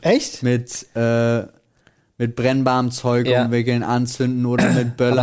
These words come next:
Speaker 3: Aber,
Speaker 2: die man noch hat, oder
Speaker 3: aber
Speaker 2: mit
Speaker 3: das
Speaker 2: einer
Speaker 3: hatte ich,
Speaker 2: Rakete abschießen.
Speaker 3: das hatte ich nicht bei so vielen Sachen. Bei einigen Sachen hatte ich das ganz schlimm, aber ich habe zum Beispiel sowas, habe ich nie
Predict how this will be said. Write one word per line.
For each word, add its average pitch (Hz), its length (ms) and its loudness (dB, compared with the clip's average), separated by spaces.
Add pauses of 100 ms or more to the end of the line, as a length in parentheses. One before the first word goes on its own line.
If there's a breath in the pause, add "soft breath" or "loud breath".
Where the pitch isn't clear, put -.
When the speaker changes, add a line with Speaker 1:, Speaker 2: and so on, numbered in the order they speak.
Speaker 3:
Aber, 123 80 0
Speaker 2:
die 123 120 0
man 120 200 0
noch 120 260 -2
hat, 120 280 -2
oder 120 160 0
Speaker 3:
aber 120 100 2
Speaker 2:
mit 135 60 2
Speaker 3:
das 123 100 2
Speaker 2:
einer 120 120 2
Speaker 3:
hatte 165 100 0
ich, 151 160 -2
Speaker 2:
Rakete 127 240 0
abschießen. 120 720 -4
Speaker 3:
das 123 220 -2
hatte 156 140 0
ich 147 140 -4
nicht 160 220 -8
bei 165 120 -4
so 147 100 -8
vielen 151 360 -6
Sachen. 113 260 -4
Bei 104 100 -2
einigen 151 320 -4
Sachen 156 260 -4
hatte 139 120 -4
ich 131 60 -8
das 135 160 -6
ganz 123 200 -8
schlimm, 160 300 -6
aber 135 140 -2
ich 120 100 -6
habe 131 100 -6
zum 135 120 -8
Beispiel 127 260 -6
sowas, 139 360 -2
habe 135 80 -4
ich 120 120 -8
nie 123 720 -2